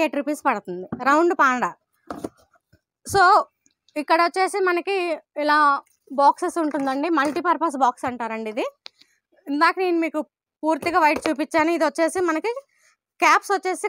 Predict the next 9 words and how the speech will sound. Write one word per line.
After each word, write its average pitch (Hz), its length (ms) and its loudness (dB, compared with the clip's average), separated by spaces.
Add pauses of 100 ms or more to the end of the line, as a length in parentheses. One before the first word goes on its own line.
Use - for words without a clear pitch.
కలర్స్ 311 340 0
వస్తుంది, 220 380 -10
డిఫరెంట్ 320 360 -4
కలర్స్ 262 300 0
వస్తుంది 233 300 -8
అనమాట. 208 280 -8 (220)
పింక్, 294 260 -4 (220)
గ్రీన్, 254 320 -4 (720)
బ్లూ 285 140 4